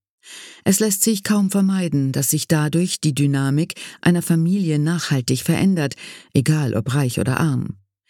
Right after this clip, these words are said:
Dem Stiefvater oder der Stiefmutter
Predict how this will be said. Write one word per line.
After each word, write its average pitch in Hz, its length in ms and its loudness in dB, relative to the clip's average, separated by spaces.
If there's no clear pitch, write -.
Dem 147 160 2
Stiefvater 131 880 0
oder 135 200 2
der 120 140 0
Stiefmutter 160 720 0